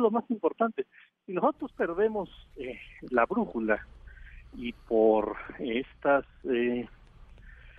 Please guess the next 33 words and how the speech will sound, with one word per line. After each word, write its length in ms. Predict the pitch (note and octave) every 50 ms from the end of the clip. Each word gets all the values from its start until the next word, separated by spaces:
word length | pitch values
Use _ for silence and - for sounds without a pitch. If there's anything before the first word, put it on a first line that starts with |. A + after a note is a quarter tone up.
| - - -
situaciones 800 | - C#3+ C3+ C3 B2 - - C#3+ C#3+ D#3+ D3+ D3 C3+ A#2 G#2 G#2+
de 80 | - -
que 240 | - - G2 F#2 - - - - - - - - -
se 100 | - A2
habla 420 | A2 A#2 B2+ C3 B2 B2 B2 A#2 A2
de 140 | G#2 G2+ -
que, 340 | - - - G2+ G2+ G2+ G2 - - - -
eh, 180 | B2 A2+ G#2 G#2
Monreal 680 | G#2 G#2+ G#2+ G#2+ A2 A#2+ B2+ B2+ B2+ B2+ B2+ A#2+ A2 G#2
va 80 | G#2
a 20 | G#2
estar 400 | - - - A2+ A2+ A#2 A#2 A2+
en 180 | A2 G#2 G#2
una 440 | A2 A2 A2 A2+ A2 G#2+ G#2 G#2 G2+ - - - - - - - - - - - - - - - - - -
gira 360 | - B2+ B2+ B2+ A#2+ A#2 A2 -
con 260 | - - A2 G2+ G#2
Krill, 480 | - - B2 B2+ C3 C3+ C3+ C3 - -
con 200 | - G#2+ G#2 G#2
la 120 | G2+ G#2
derecha 420 | G#2+ A2 B2 C3+ C3+ B2 - A#2+
para 200 | - - G#2+ G2
lavarse 400 | G2 G2+ G#2 G#2 A2+ A#2 A#2 - - -
la 100 | C3 B2+
cara, 380 | - - - D3+ C#3+ C#3+ C3+ - _ _ _ - - - _ _
pues 100 | - C3
nosotros 220 | A2+ A2 C#3 F3+ G3+
no 100 | G3 F#3
podemos 380 | - - C#3+ D3 D#3 D3+ - -
caer 180 | - A#2 A#2+
en 120 | B2 B2 B2
esa 160 | - - B2+
provocación. 680 | - - G#2 F#2+ F#2 - - G2 - - - G#3 B3
Nosotros 260 | A3+ - - B2 A#2